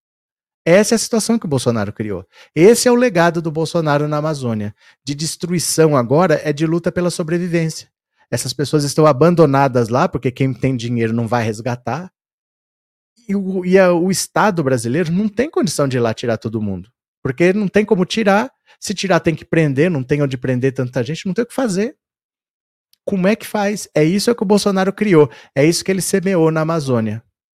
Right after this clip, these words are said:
Agora tá esse problema lá pra, pra o Ministério da Justiça, pra galera tentar resolver. É muito complicado que ele chegou. É muito complicado,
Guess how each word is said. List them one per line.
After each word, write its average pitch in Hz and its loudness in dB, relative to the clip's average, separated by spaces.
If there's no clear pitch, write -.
Agora 131 4
tá 151 2
esse 156 -2
problema 147 0
lá 175 0
pra, 135 4
pra 135 2
o 135 2
Ministério 143 0
da 127 2
Justiça, 123 -2
pra 123 0
galera 131 0
tentar 139 -2
resolver. 123 0
É 135 0
muito 240 0
complicado 202 -2
que - -8
ele 107 -8
chegou. - -16
É 113 -12
muito 196 -2
complicado, 151 -6